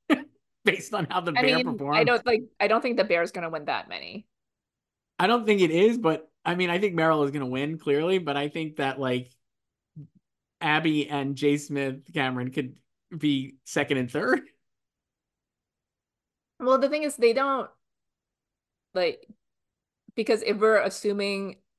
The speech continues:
Speaker 2: three shows are gonna win at least three awards.
Speaker 1: I'm, I'm
Speaker 2: Um,
Speaker 1: picking Meryl. Don't, don't get me wrong, but
Speaker 2: I know, but I'm just saying, like, they don't, like, that's already a lot for three shows.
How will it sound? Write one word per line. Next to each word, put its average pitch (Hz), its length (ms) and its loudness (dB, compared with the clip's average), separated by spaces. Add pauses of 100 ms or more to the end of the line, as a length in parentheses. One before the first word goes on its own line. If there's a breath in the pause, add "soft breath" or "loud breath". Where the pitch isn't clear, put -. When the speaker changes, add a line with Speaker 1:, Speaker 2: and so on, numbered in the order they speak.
(400)
Speaker 2:
three 190 200 -2
shows 180 320 2
are 165 100 -2
gonna 175 200 -6
win 170 140 -4
at 156 180 -8
least 170 340 -8
three 170 220 -6
awards. 160 800 -6 (2000)
Speaker 1:
I'm, 226 100 2
I'm 175 340 2
Speaker 2:
Um, 175 80 -10
Speaker 1:
picking 190 260 -6
Meryl. 117 340 -2
Don't, 175 240 -6
don't 175 120 -8
get 160 100 -4
me 139 60 -2
wrong, 127 340 -6
but - 260 -10 (220)
Speaker 2:
I 220 100 4
know, 175 260 2
but 208 240 4
I'm 202 140 2
just 208 180 -2
saying, 180 280 -4
like, 175 360 -4
they 180 160 -2
don't, 180 340 0
like, 185 220 -4
that's 294 200 0
already 233 240 4
a 160 80 -2
lot 156 440 -6 (720)
for 170 140 0
three 165 380 -8
shows. - 680 -12